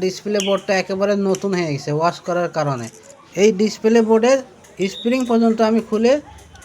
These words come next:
ওয়াশ করেছি। এখন দেখেন কত সুন্দর চকচকে নতুন দেখা যাচ্ছে। এখন আমি এখানে প্রোগ্রাম আইসি, ডিসপ্লে আইসি লাগাবো। তার আগে আপনাদের বলে নিই, ডিসপ্লে লাগানোর আগে খেয়াল করবেন যেন উল্টো লাগানো না হয়ে যায়। ডিসপ্লে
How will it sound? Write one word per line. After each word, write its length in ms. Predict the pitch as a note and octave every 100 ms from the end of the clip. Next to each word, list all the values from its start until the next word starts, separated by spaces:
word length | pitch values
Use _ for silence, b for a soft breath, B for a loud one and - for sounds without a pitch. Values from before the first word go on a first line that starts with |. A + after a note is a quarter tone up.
| -
ওয়াশ 200 | F#3 F#3+ -
করেছি। 340 | F3+ D3 - A2+ - _ _ - - F#3
এখন 160 | A3 A3+
দেখেন 220 | A3+ A#3 A#3 G#3
কত 140 | G3+ G#3
সুন্দর 280 | A3 A3 A3+ A#3
চকচকে 420 | G3+ F#3 - G3 G#3 F#3+
নতুন 220 | F3+ F#3+ E3
দেখা 180 | D#3 D#3
যাচ্ছে। 260 | C#3+ - A2+ - - - - _ _ -
এখন 300 | F#3 A3 A#3+ G#3+
আমি 160 | A3 A#3 G3
এখানে 260 | G3 G#3 A#3 A#3 G#3+
প্রোগ্রাম 460 | F#3+ F#3+ F#3+ G#3 G#3+
আইসি, 220 | G3+ - A#3 F3
ডিসপ্লে 360 | E3+ - G3 G3
আইসি 180 | F#3 F3+
লাগাবো। 300 | D3+ C#3 A#2+ A#2+ - _ _ _ -
তার 120 | G3 G#3
আগে 120 | A3 A3
আপনাদের 280 | A3 A3 A3+ G3
বলে 140 | G3 E3+
নিই, 120 | D3 F3+
ডিসপ্লে 340 | G3 - A3 G#3+
লাগানোর 340 | G3 G3+ G#3+ G#3
আগে 120 | G#3 A3 -
খেয়াল 180 | F#3+ F3
করবেন 280 | E3+ D#3+ G#3 B3+ _ _ -
যেন 180 | F3+ A3 A3+
উল্টো 220 | G3+ A3 A#3 G#3
লাগানো 280 | F#3+ F#3 F3
না 60 | E3 C#3+
হয়ে 140 | C3+
যায়। 120 | A#2+ A#2 b b b
ডিসপ্লে 400 | C#3+ F#3+ - A3+